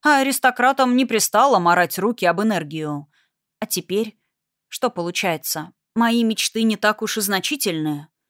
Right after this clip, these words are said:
Я тоже боюсь его потерять, но даже не помышляю запретить участвовать в сражениях. Понимаю, что таков его долг и что он сделает все для защиты своих земель.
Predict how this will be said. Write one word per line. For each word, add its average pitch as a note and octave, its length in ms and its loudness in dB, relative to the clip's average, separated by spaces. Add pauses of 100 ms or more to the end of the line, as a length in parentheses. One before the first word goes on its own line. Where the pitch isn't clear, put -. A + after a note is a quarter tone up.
(400)
Я A#3 240 -2
тоже A3+ 400 -2
боюсь F#3 400 -2
его F#3+ 200 -4
потерять, G3 600 -4 (320)
но C4+ 200 2
даже B3 340 2
не B3 140 2
помышляю A3+ 680 -2
запретить F3+ 560 -4
участвовать F3 540 -4
в - 60 -8
сражениях. F#3 840 -2 (460)
Понимаю, A#3+ 440 0
что G3 200 -6
таков G#3 320 -2
его G3+ 260 -2
долг A3 440 0 (280)
и C4+ 100 0
что B3+ 220 2
он C4 120 2
сделает A#3 440 4
все B3+ 360 0
для F#3 160 -4
защиты F3+ 500 -4
своих E3+ 340 -2
земель. D#3+ 480 -4